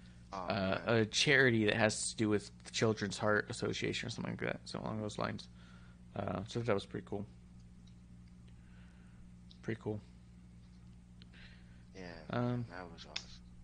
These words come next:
Speaker 1: That's awesome. That's definitely awesome.
Speaker 2: Well, outside of that was the main event: barbed Wire Everywhere Death Match.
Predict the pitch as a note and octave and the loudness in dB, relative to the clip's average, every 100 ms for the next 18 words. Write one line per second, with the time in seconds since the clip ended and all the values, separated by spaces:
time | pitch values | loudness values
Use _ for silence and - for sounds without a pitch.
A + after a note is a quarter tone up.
0 | - - - - - - - D#2+ - C#2+ | -18 -18 -18 -18 -18 -18 -16 -14 -14 -16
1 | C2 - - - - - F2 F2+ - D#2 | -16 -18 -18 -20 -20 -18 -16 -16 -16 -16
2 | - A#1+ - - - - - - - - | -16 -18 -18 -18 -18 -18 -18 -20 -18 -18
3 | - - - - - - - - - - | -18 -18 -18 -18 -18 -18 -16 -16 -16 -4
4 | - D3+ F3 G#3+ G3+ A#3 A#3+ E3 D#3 F#3 | 6 8 10 10 10 10 8 6 6 8
5 | F#3 D#3+ G3+ F#3 C#3+ D#3 E3+ F3 D#3 D#3+ | 8 8 6 6 4 6 6 8 10 8
6 | F3 F3+ E3+ C3+ D#3+ F3 B2+ A#2+ B2+ - | 8 4 4 6 6 6 4 6 6 4
7 | - | 0